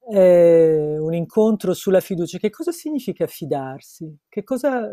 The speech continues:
che, che, che cos'è l'atto? Co-, co-, cosa succede nella mia testa, nella mia mente, nelle mie emozioni quando mi fido,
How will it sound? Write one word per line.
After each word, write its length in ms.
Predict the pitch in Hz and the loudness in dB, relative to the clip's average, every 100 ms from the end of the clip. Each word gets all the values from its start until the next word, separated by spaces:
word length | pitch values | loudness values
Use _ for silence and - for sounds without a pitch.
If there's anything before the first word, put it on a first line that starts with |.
| 196 | -10
che, 160 | 226 214 | -10 -10
che, 140 | 208 | -10
che 120 | - | -10
cos'è 260 | - 254 320 | -8 -2 2
l'atto? 680 | 202 180 - - 180 170 170 | 2 2 -2 -6 -4 -4 -8
Co-, 160 | - 226 | -12 -12
co-, 360 | 247 277 269 240 | -12 -12 -14 -14
cosa 180 | - 285 | -8 -6
succede 380 | - 226 240 233 | -6 -4 0 2
nella 160 | 196 | 2
mia 180 | 185 185 | 2 0
testa, 560 | - 208 190 190 - 165 | 0 2 2 2 -2 -2
nella 160 | 165 | -2
mia 160 | 170 175 | -2 0
mente, 420 | 175 196 190 170 | 0 0 -2 -6
nelle 240 | 151 156 | -8 -8
mie 420 | 156 165 165 156 156 | -10 -10 -10 -8 -6
emozioni 680 | 160 160 - 202 190 180 | -4 -6 -4 0 0 -2
quando 300 | 160 175 165 | -6 -6 -6
mi 100 | 165 | -6
fido, 580 | 156 - 185 170 151 151 | -8 -8 -8 -6 -8 -10